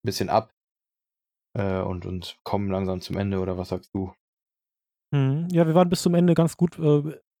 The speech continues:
Speaker 2: m-, beim Thema mit dabei. Ich hoffe, ihr wart auch mit dabei und habt uns bis hierher zugehört. Und es wäre natürlich wie immer schön, wenn ihr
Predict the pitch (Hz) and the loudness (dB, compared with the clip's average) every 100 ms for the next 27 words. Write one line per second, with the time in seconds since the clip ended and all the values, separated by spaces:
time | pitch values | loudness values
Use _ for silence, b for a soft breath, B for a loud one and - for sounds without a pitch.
0 | 160 165 151 131 156 151 156 147 143 135 | -2 0 0 0 0 2 2 2 2 4
1 | 139 151 - _ _ - 151 165 139 135 | 4 2 -2 _ _ -2 4 6 6 4
2 | 214 208 151 160 151 175 226 180 156 151 | 2 2 4 6 6 6 4 0 0 -2
3 | - 143 165 147 139 131 - 143 127 131 | 0 -2 0 2 2 2 0 2 4 2
4 | - _ _ _ _ _ _ - 123 120 | 0 _ _ _ _ _ _ 0 2 2
5 | 160 - 127 123 139 120 151 135 - 135 | -2 -2 -2 0 -2 0 2 2 2 2
6 | 123 120 120 120 | 4 2 2 0